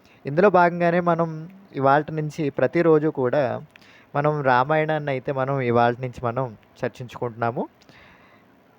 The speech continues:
అందులో భాగంగా మనం ఇవాళ రామాయణం, వాల్మీకి రామాయణానికి సంక్షిప్త వచన రూపం.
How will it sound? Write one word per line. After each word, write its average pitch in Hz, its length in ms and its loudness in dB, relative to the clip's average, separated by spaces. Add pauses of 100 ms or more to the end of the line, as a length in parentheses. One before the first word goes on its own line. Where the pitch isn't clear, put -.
(120)
అందులో 202 280 6
భాగంగా 185 560 4
మనం 165 240 2
ఇవాళ 147 640 4
రామాయణం, 147 720 0 (160)
వాల్మీకి 185 520 2
రామాయణానికి 165 800 0
సంక్షిప్త 160 600 -4
వచన 160 360 2
రూపం. 127 380 2